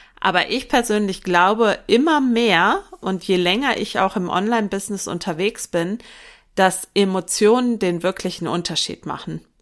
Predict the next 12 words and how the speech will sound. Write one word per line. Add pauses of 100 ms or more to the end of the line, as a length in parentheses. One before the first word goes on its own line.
(560)
Denn (180)
wenn
wir
echte
Verbindungen
schaffen, (100)
dann
entsteht
eben
Vertrauen.
Und
Vertrauen